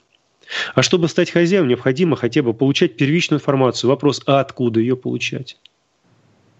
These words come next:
А кто сподвигнет, а кто разъяснит? И вот тогда стоит вопрос, а необходимы те самые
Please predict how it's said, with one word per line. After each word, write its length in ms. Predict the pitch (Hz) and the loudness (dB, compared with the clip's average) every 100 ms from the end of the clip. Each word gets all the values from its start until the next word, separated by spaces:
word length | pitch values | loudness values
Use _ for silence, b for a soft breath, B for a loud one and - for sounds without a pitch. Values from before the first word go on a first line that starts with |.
| _ B B B | _ B B B
А 100 | 139 | -2
кто 300 | - 202 196 | 0 2 2
сподвигнет, 640 | - 147 147 156 151 117 135 | 2 -2 0 0 0 0 0
а 60 | |
кто 240 | - 190 151 | 0 0 2
разъяснит? 800 | 120 127 147 - 117 95 - _ _ _ _ _ _ _ _ _ _ _ _ _ _ _ _ _ _ _ _ _ - | -2 -4 -6 -6 -8 -8 -16 _ _ _ _ _ _ _ _ _ _ _ _ _ _ _ _ _ _ _ _ _ -8
И 60 | |
вот 120 | 101 | -4
тогда 240 | 113 131 190 | -2 0 0
стоит 220 | - 180 | -2 0
вопрос, 440 | 180 - 180 - | -2 0 -2 0
а 60 | 107 | 0
необходимы 600 | 113 113 135 127 175 135 | 0 0 -2 0 0 0
те 180 | - 151 | 0 -4
самые 580 | - 151 139 117 104 | 0 0 2 2 0